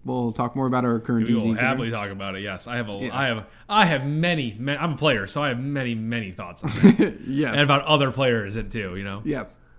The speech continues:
Speaker 1: But this episode, we're gonna be talking about what we think the nerdiest class in D and D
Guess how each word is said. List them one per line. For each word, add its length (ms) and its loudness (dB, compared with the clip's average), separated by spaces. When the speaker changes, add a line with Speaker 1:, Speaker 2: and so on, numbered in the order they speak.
Speaker 1:
But 180 0
this 160 2
episode, 580 2
we're 140 0
gonna 200 4
be 140 -2
talking 300 2
about 260 4
what 80 -2
we 80 2
think 240 2
the 80 2
nerdiest 920 2
class 480 -8
in 140 -6
D 260 -8
and 80 -12
D 140 -14